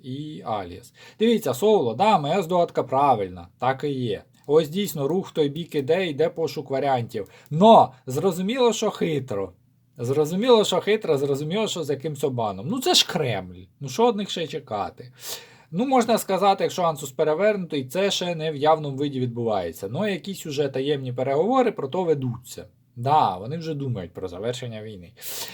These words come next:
Е, до речі, оцініть. Знов таки Маннас перевернутий. Ансус перевернутий, Маннас перевернутий.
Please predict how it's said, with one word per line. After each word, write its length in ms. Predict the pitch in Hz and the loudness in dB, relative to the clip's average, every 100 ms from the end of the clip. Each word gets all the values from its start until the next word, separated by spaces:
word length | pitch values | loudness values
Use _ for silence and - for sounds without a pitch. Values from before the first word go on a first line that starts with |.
| - - | -16 2
Е, 360 | 131 147 147 | 6 6 6
до 140 | 151 214 | 4 4
речі, 380 | 202 139 123 120 | 6 4 2 -2
оцініть. 560 | 135 180 165 120 - - | -2 -6 -6 -8 -10 -8
Знов 220 | 131 196 | -4 -2
таки 240 | 196 170 | -2 -2
Маннас 340 | 143 151 160 131 | 0 0 0 -4
перевернутий. 1000 | 160 147 139 120 98 92 85 - 87 _ _ _ _ _ _ - - _ _ - | -2 0 0 0 -2 -8 -16 -16 -16 _ _ _ _ _ _ -20 -20 _ _ -8
Ансус 340 | - 147 175 - | 2 2 0 -4
перевернутий, 580 | 165 156 175 190 156 | 0 2 2 -2 -4
Маннас 320 | 143 143 143 139 | -2 -2 -6 -6
перевернутий. 800 | 147 143 135 101 95 85 90 | -4 -2 0 -2 -6 -10 -12